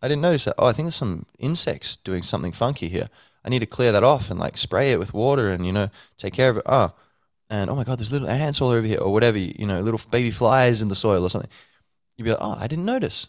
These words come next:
So it'd be like, you're not paying attention, you'll see it.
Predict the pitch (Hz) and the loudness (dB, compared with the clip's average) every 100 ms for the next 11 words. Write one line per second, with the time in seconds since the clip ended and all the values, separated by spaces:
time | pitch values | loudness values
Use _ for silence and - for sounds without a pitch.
0 | _ - 120 120 117 107 - _ _ _ | _ -4 -2 2 4 2 -2 _ _ _
1 | _ _ _ _ _ - 117 117 131 131 | _ _ _ _ _ -6 0 2 2 0
2 | 117 101 - 123 - 185 226 _ _ _ | -2 -4 -4 -4 -4 -8 -10 _ _ _
3 | _ _ - 110 98 104 71 | _ _ -10 -6 -2 -2 -4